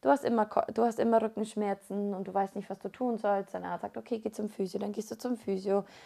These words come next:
Der Physio, der hilft dir und dann gehst du danach wieder, bist du nicht mehr beim Physio, dann wird's wieder schlechter. Hast du dich schon mal gefragt, ob's vielleicht daran liegt, dass du zu viel sitzt am Tag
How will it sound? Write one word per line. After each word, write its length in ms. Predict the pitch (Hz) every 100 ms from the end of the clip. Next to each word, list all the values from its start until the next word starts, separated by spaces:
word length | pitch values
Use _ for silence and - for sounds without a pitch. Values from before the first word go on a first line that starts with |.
| -
Der 100 | 262
Physio, 340 | 247 226 220 214
der 120 | 214
hilft 360 | 214 220 214 208
dir 180 | 202
und 80 | 185
dann 160 | 202 196
gehst 200 | 220 220
du 60 |
danach 360 | 202 202 196 202
wieder, 320 | 202 196 208
bist 440 | 220 - 208 202 214
du 60 |
nicht 140 | 220 190
mehr 120 | 180
beim 160 | 180
Physio, 240 | 190 196 196
dann 120 | 190
wird's 180 | 175 175
wieder 180 | 202 202
schlechter. 540 | - 165 165 - - _ _ - - -
Hast 240 | - - 175
du 40 |
dich 160 | 180 -
schon 140 | 196
mal 120 | 190
gefragt, 380 | 202 - 196 -
ob's 140 | -
vielleicht 280 | - 160 -
daran 320 | - 175 180
liegt, 180 | 185 175
dass 100 | 175
du 120 | -
zu 160 | - 165
viel 120 | 165
sitzt 420 | 160 165 165 -
am 140 | 196 196
Tag 280 | - 233